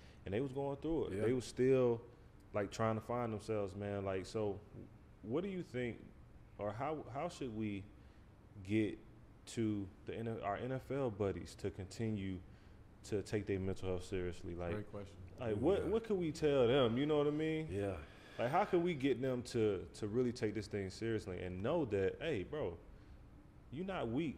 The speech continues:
Speaker 1: because you go to therapy
Speaker 2: Facts.
Speaker 1: or you say that you got a mental health problem.
Speaker 2: Facts.
Speaker 1: You know what I'm saying? What,
Speaker 2: Facts.
Speaker 1: what do we gotta do?
Speaker 2: I really think we need to have them tough conversations in the locker room, bro. Like, and literally,
Speaker 1: <laughs>
Speaker 2: literally today,
Speaker 1: 'Cause
Speaker 2: like,
Speaker 1: that's how Say played the locker room.
Speaker 2: it really is.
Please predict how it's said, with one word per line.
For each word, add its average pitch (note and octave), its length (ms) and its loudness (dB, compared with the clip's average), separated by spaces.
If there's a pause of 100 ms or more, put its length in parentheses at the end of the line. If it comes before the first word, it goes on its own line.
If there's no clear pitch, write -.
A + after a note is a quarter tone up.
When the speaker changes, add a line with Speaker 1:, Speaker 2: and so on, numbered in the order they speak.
(160)
Speaker 1:
because G#2+ 500 4
you G2 80 -2
go G#2 160 8
to G2 60 2
therapy G2+ 480 2
Speaker 2:
Facts. F2+ 120 -2
Speaker 1:
or F#2+ 260 4
you F#2+ 200 -2
say G#2 260 -2
that F#2 160 -6
you G2+ 60 -6
got F2 220 -4
a F#2 40 -14
mental G2 240 -12
health F#2+ 200 -10
problem. E2+ 240 -4
Speaker 2:
Facts. D2 320 -8
Speaker 1:
You A#2 80 -8
know A#2 100 -4
what A2+ 80 -2
I'm G#2+ 40 -12
saying? A#2+ 180 -2
What, C#3 100 -2
Speaker 2:
Facts. - 140 -4
Speaker 1:
what F3 120 2
do E3+ 60 2
we D3 140 0
gotta E2+ 240 -2
do? - 160 -10 (540)
Speaker 2:
I G#2 100 -4
really A#2 280 2
think G#2 260 -2
we G#2 80 0
need G2+ 160 0
to F2+ 60 -2
have F#2 260 0
them E2+ 180 -4
tough F2+ 200 -4
conversations F2 600 -4
in D#2+ 60 -8
the D2+ 80 -8
locker F#2 260 -2
room, D2+ 240 -6
bro. D2+ 100 -8 (220)
Like, F2 120 -6 (520)
and F#2 320 -2
literally, C3 380 6 (300)
Speaker 1:
<laughs> - 260 -12
Speaker 2:
literally C3+ 400 4
today, G#2+ 440 2
Speaker 1:
'Cause A2+ 60 2
Speaker 2:
like, G2 160 6
Speaker 1:
that's C#3 180 6
how C3+ 120 4
Say E3 220 4
played A#2+ 240 4
the A2 60 0
locker B2+ 280 4
room. A#2 140 0
Speaker 2:
it A#2+ 60 4
really D3+ 280 2
is. F3 240 0